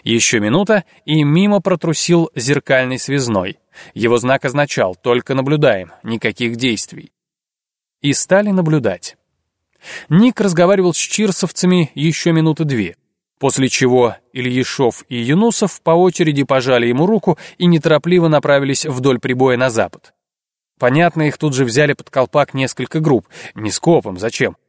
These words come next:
До самого мыса у Альянса хватало подготовленных людей. Да и за мысом тоже хватало. Двойку чирсовцев будут просто передавать друг другу, куда бы они ни направились. Тем временем к кафешке подкатил белоснежный Ганновер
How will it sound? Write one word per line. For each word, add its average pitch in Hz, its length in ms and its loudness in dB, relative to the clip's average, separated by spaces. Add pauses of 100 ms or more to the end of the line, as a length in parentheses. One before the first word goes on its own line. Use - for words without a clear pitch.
(120)
До 139 160 -2
самого 143 400 2
мыса 156 340 0
у 135 80 2
Альянса 139 460 0
хватало 139 440 0
подготовленных 101 720 -4
людей. 98 380 -6 (180)
Да 175 160 2
и 180 120 2
за 117 180 2
мысом 101 320 -4
тоже 95 220 -4
хватало. 98 500 -4 (520)
Двойку 185 480 2
чирсовцев 180 640 0
будут 156 280 0
просто 170 340 0
передавать 160 600 2
друг 110 240 -6
другу, 170 400 2 (180)
куда 165 280 4
бы 135 120 4
они 123 380 -2
ни 123 140 -2
направились. 101 720 -2 (1120)
Тем 123 220 0
временем 208 420 0
к - 40 -16
кафешке 170 500 0
подкатил 170 440 -2
белоснежный 147 720 0
Ганновер 151 640 0